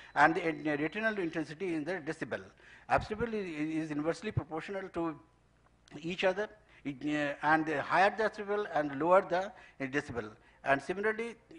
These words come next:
abstract is the absolute co-, co-, uh, unit, and so hundred abstract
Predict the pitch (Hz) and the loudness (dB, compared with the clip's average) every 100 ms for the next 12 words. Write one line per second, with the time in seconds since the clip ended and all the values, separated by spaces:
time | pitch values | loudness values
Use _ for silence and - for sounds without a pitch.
0 | - - - - 135 - 214 226 214 196 | -20 -20 -10 0 0 0 -2 -2 -2 0
1 | 196 139 143 175 180 131 - 202 175 180 | 2 4 2 2 -2 -2 0 -2 -2 -2
2 | 180 175 170 180 170 160 165 190 214 202 | -2 -2 -4 -6 -4 -4 -2 -2 -4 -6
3 | 143 147 - 196 196 - - - 143 175 | -6 -4 0 2 2 -2 -18 0 2 4
4 | 220 - - _ _ _ 175 160 143 147 | 2 0 -18 _ _ _ -12 -2 -2 -2
5 | 185 202 | -2 0